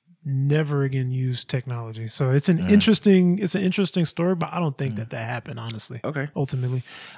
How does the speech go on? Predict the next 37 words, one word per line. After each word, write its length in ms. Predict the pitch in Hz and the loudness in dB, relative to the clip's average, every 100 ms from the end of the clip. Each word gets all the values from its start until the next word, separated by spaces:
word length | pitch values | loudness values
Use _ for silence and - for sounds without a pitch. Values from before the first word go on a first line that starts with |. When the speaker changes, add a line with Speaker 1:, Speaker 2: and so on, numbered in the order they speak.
| - | -2
Speaker 1:
I 140 | 185 196 | 2 2
think 320 | - 196 - | 4 2 2
what 360 | 180 147 160 | -2 2 2
may 220 | 143 147 156 | 2 2 2
have 180 | 143 | 0
happened 380 | 135 139 - 135 | -2 -4 -4 -4
is 160 | 131 131 | -4 -2
that 300 | 131 135 139 _ _ _ _ _ - | -2 -4 -8 _ _ _ _ _ -4
they 120 | 139 | -2
definitely 440 | 131 143 156 156 | 0 0 0 0
died. 380 | 165 143 131 147 - _ _ - | 2 2 2 -2 -6 _ _ -6
Speaker 2:
Right. 280 | 90 95 - _ | -2 -4 -6 _
Speaker 1:
You 100 | 156 | -2
know, 300 | 131 131 147 269 | 0 0 -4 0
and 580 | 151 139 135 135 139 - _ _ _ _ _ - | 2 4 2 0 -4 -10 _ _ _ _ _ -14
maybe 680 | 113 117 135 165 202 196 196 | -8 0 2 2 2 2 0
the 140 | 185 | -2
bodies 460 | 160 175 190 190 185 | -4 -2 -2 -2 -4
were 140 | 196 | -4
consumed, 680 | 190 196 - 208 208 214 - _ _ _ - | -4 -6 -4 -4 -4 -6 -10 _ _ _ -6
Speaker 2:
Mm-hmm. 300 | 107 113 120 | -4 -4 -4
Speaker 1:
but 140 | 131 | -4
maybe 260 | 135 143 135 | 0 0 0
not. 420 | 135 180 131 _ - _ _ - | 0 0 -2 _ -20 _ _ -8
At 120 | 156 | -4
the 80 | 156 | -2
same 260 | - 180 170 | 0 0 2
time, 420 | 185 180 170 156 | 2 2 2 2
like, 260 | 143 135 - | -2 -4 -8
once 380 | 160 143 165 202 | -4 2 4 4
you're 120 | 208 | 4
in, 180 | 196 175 | 4 4
like, 220 | 170 143 135 | 0 -4 -4
the 100 | 127 | -4
deep, 340 | 120 156 165 | -2 -2 0
deep 260 | 151 156 160 | 0 0 2
ocean, 460 | 156 160 196 202 | 0 0 -2 -4